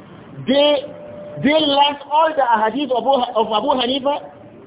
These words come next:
and they got all the ahadith that Imam Abu Hanifa did not, did not get. So their jurisprudence became wider. So they differ with Abu Hanifa on, on some positions,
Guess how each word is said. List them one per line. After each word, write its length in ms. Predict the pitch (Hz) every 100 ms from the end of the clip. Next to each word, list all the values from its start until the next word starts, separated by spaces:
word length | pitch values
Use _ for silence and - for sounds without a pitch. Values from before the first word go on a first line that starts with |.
| - - -
and 220 | 220 220
they 80 | 294 349 254
got 240 | 311 311 294
all 240 | 302 294
the 80 | 302
ahadith 540 | 302 254 226 226 285
that 140 | 226 233
Imam 240 | 233 269 269
Abu 240 | 226 247
Hanifa 420 | 262 247 247 254
did 140 | 220 208
not, 400 | 240 247 - 160
did 160 | 202
not 260 | 214 269 185
get. 180 | 220 240 - - - - - - - - - - - - - - - -
So 220 | 285 294
their 260 | 220 240 233
jurisprudence 720 | 247 240 240 294 302 311 220
became 300 | 220 277 285
wider. 580 | 269 277 294 240 131 - - - - - -
So 160 | 320 320
they 140 | 247 240
differ 400 | - 330 320 311
with 140 | 277 254
Abu 320 | 233 233 294
Hanifa 480 | 254 262 277 262 190
on, 240 | 208 208 208
on 160 | 208 208
some 240 | 214 208
positions, 560 | 202 208 311 311 202